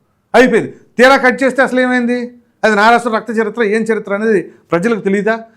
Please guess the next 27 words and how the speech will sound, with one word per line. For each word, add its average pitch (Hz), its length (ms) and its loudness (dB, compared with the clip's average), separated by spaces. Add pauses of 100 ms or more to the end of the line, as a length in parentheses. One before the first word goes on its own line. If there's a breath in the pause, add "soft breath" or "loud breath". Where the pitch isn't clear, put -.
(160 soft breath)
మరి 247 200 2
దానివల్ల 226 360 2 (120)
జగన్మోహన్ 226 380 -2
రెడ్డి 214 160 -4
గారు 226 160 2 (400 loud breath)
డిఫెన్స్లో 226 460 0
పడిపోతారా 214 500 -4
అన్న 202 140 -8
సంగతి 208 200 -8
ఆయనకు 170 220 -6
తెలియదా? 196 280 -2 (880)
మరి 247 120 4 (120)
ఆ - 20 8 (100)
పా-, 156 540 6 (140)
పార్టీ 208 300 0
వాళ్ళు 226 240 0
కావచ్చు, 180 340 -4 (120)
ఆ - 20 4 (120)
మీడియా 220 300 2
వాళ్ళు 170 200 0
కావచ్చు, 165 300 -6 (360 soft breath)
దాన్ని 170 200 2
ఏ 226 100 6
రకంగా 233 260 -2
డిఫెండ్ 220 280 -2
చేసుకుంటారు? 185 480 -4 (1080)
So 254 120 6